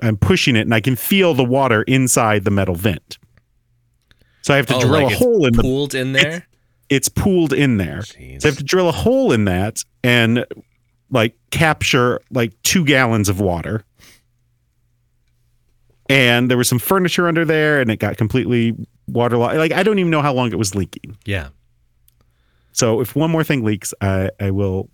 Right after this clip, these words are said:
Speaker 1: have to dry the house out and then light it on fire.
Speaker 2: <laughs> Try- <laughs> I
Speaker 1: You're
Speaker 2: was
Speaker 1: gonna
Speaker 2: just
Speaker 1: get a
Speaker 2: thinking,
Speaker 1: bunch
Speaker 2: uh,
Speaker 1: of sham wows.
Speaker 2: <laughs> I was just thinking,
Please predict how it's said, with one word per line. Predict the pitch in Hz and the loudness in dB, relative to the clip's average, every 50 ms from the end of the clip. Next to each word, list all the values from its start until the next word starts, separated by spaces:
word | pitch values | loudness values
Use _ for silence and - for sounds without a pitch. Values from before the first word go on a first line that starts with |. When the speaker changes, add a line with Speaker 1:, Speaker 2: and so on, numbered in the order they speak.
| - | -12
Speaker 1:
have | 101 104 92 - - | -8 -8 -8 -8 -8
to | - 95 92 92 85 - _ - _ _ _ _ _ _ _ _ _ - | -6 -6 -6 -6 -6 -10 _ -20 _ _ _ _ _ _ _ _ _ -8
dry | 110 101 120 110 117 | -2 0 2 2 2
the | 117 117 | 2 2
house | 110 110 107 - 107 | 2 0 0 0 0
out | 98 95 90 - - | 0 -2 -2 -2 -2
and | 110 104 101 95 | 0 0 2 2
then | 113 107 101 | 2 0 0
light | 92 92 87 | 0 -2 -2
it | 85 82 | -4 -4
on | 87 82 | -8 -10
fire. | 82 - - - - - - - - - - - - - - - - - - - | -10 -10 -10 -10 -10 -12 -20 -20 -20 -18 -12 -12 -10 -8 -8 -10 -10 -12 -20 -20
Speaker 2:
<laughs> | _ - - _ - | _ -20 -20 _ -20
Try- | - - - - - _ _ _ _ _ _ _ - | -20 -14 -14 -14 -16 _ _ _ _ _ _ _ -14
<laughs> | |
I | 120 101 _ _ - 127 - _ _ _ _ - - - - - - | -14 -14 _ _ -12 -12 -12 _ _ _ _ -20 -20 -18 -14 -4 0
Speaker 1:
You're | 156 - | 2 2
Speaker 2:
was | 113 101 | 4 4
Speaker 1:
gonna | 110 | 2
Speaker 2:
just | |
Speaker 1:
get | 101 | 2
a | 110 | 0
Speaker 2:
thinking, | 156 143 160 139 139 | -2 -2 -4 -4 -2
Speaker 1:
bunch | 135 139 - | -2 0 0
Speaker 2:
uh, | - | 0
Speaker 1:
of | - - | -2 -2
sham | - - 160 139 139 143 135 | -4 -2 0 2 2 2 2
wows. | 120 120 117 113 110 98 87 82 73 - - - - - 98 | 2 2 2 2 2 0 -2 -4 -6 -6 -4 -4 -4 -4 -6
Speaker 2:
<laughs> | - - - - 101 - - _ - - _ _ _ _ _ _ _ - - - - - - | -8 -10 -10 -10 -14 -18 -20 _ -20 -20 _ _ _ _ _ _ _ -20 -20 -20 -16 -8 -8
I | |
was | 151 156 | -6 -6
just | 151 - | -6 -6
thinking, | - 156 139 - 143 127 123 120 117 | -6 -4 -4 -4 -4 -4 -4 -6 -8